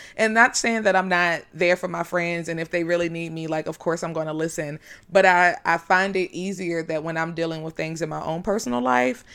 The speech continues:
to keep out as much negativity as possible. And not saying that my friends are negative, but maybe something that they're going through could also bring me down. And that's something that I learned in therapy. I didn't realize that I, you know, I really let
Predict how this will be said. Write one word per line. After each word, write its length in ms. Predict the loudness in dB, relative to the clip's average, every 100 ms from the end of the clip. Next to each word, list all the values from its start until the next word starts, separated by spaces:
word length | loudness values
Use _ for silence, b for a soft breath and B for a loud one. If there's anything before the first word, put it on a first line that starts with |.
| B _
to 720 | -8 -2 0 2 0 -2 -4 -8 _ _ _ _ _
keep 300 | 0 2 6
out 160 | 6 6
as 140 | 2
much 200 | -2 -4
negativity 680 | -6 -6 -4 -4 -4 -6 -8
as 100 | -6
possible. 440 | -6 -6 -10 -8
And 100 | 0
not 180 | 2 2
saying 180 | 0 0
that 100 | 2
my 120 | 0
friends 260 | 0 -2 -2
are 60 |
negative, 380 | 0 0 0 -4
but 100 | -2
maybe 240 | 0 0
something 280 | -2 -4 -4
that 140 | -4 -4
they're 120 | -4
going 280 | -4 -4 -4
through 340 | -6 -6 -6 B B B _ _ -2
could 180 | 2 4
also 320 | 4 2 0
bring 240 | -2 -4
me 120 | -6
down. 280 | -6 -6 -4
And 100 | 0
that's 120 | 2
something 240 | 2 0 2
that 120 | 4
I 80 | 6
learned 220 | 4 2
in 120 | 0
therapy. 360 | 2 0 0 0
I 100 | 0
didn't 180 | 0 0
realize 340 | 2 2 2
that 120 | 0
I, 180 | -2 -2
you 140 | -2 -2
know, 160 | 0
I 120 | 2
really 340 | 0 0 -2 -2
let 320 | -2 -2 -4